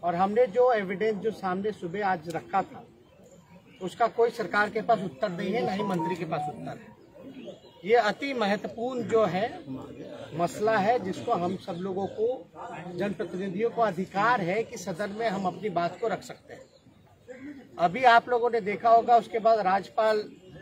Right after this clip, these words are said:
महामहिम से हम लोग मिलकर के भी आए, बात को रखे। दो बजे से स्वास्थ्य विभाग पर जो है वो चर्चा होनी थी। चर्चा होने के बाद जो राष्ट्रीय जनता दल का जो समय है, हर पार्टी को मांग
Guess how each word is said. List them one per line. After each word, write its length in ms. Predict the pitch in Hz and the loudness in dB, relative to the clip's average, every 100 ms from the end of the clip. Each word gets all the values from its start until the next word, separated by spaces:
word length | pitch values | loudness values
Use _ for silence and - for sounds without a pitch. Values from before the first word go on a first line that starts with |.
| - - - - - 170 | -16 -16 -18 -20 -16 -6
महामहिम 520 | 180 185 220 208 214 | 0 2 2 2 0
से 140 | 208 233 | 2 0
हम 160 | 202 | 0
लोग 140 | 208 208 | 0 0
मिलकर 380 | 170 175 175 180 | 2 2 2 0
के 140 | 233 | -2
भी 200 | 196 190 | -4 0
आए, 240 | 175 180 220 | 0 0 0
बात 280 | 175 180 - | 2 0 0
को 60 | |
रखे। 360 | 202 147 214 220 | -4 -4 -4 -4
दो 200 | 185 208 | -4 -4
बजे 300 | 208 185 196 | -4 -4 -4
से 200 | 190 220 254 262 - - - - - - - | -4 -2 -2 -4 -10 -14 -14 -18 -18 -16 -14
स्वास्थ्य 440 | - 214 254 262 | 0 6 6 6
विभाग 400 | 247 196 202 214 175 | 2 4 4 4 4
पर 120 | 220 | 2
जो 120 | 196 | 2
है 180 | 185 233 | 2 4
वो 140 | 247 240 | 4 2
चर्चा 340 | 214 196 233 | 0 0 0
होनी 300 | 202 180 170 117 | 2 0 -2 -4
थी। 200 | - 185 - - - - - - - - 160 - - - - - - - | -8 -12 -14 -20 -20 -20 -18 -20 -18 -14 -14 -14 -20 -20 -20 -20 -12 -2
चर्चा 320 | 208 - 269 | -2 2 4
होने 300 | 240 240 254 | 6 6 2
के 160 | 247 247 | 0 0
बाद 320 | 208 233 240 - - - - - - - - - - - | 6 6 6 4 -18 -20 -20 -20 -20 -20 -18 -16 -6 2
जो 120 | 233 | 6
राष्ट्रीय 420 | 220 247 240 285 | 8 6 4 -4
जनता 300 | 233 247 262 | -2 2 4
दल 140 | 240 247 | 4 2
का 120 | 262 | 0
जो 120 | 233 240 | -2 -2
समय 340 | - 196 240 | -2 6 8
है, 200 | 185 131 - 185 190 202 202 - - - - - - | 8 2 -12 -16 -16 -14 -14 -16 -16 -20 -20 -20 -16
हर 220 | - 202 220 | 4 6 8
पार्टी 400 | 233 208 - 233 | 6 4 2 -6
को 280 | 247 247 247 | 0 2 4
मांग 380 | 196 196 226 | 4 4 4